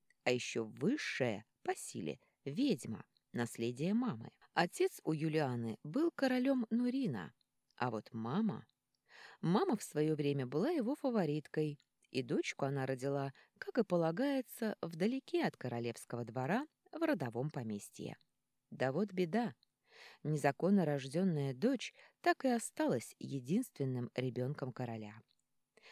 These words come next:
Спустя год после ее рождения одна из его жертв, молодая ведьма, за бешеный нрав,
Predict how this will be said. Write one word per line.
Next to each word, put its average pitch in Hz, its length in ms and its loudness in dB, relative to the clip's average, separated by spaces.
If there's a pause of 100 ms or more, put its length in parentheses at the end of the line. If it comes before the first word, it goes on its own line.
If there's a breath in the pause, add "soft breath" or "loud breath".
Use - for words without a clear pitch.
(120 loud breath)
Спустя - 500 0
год 151 460 0
после 139 340 2
ее 135 240 0
рождения 156 840 -2 (280)
одна 147 420 2
из 135 140 -4
его 139 260 -2
жертв, 302 460 -2 (340 loud breath)
молодая 170 560 2
ведьма, 113 480 -2 (500 soft breath)
за 135 200 0
бешеный 135 480 0
нрав, 170 280 2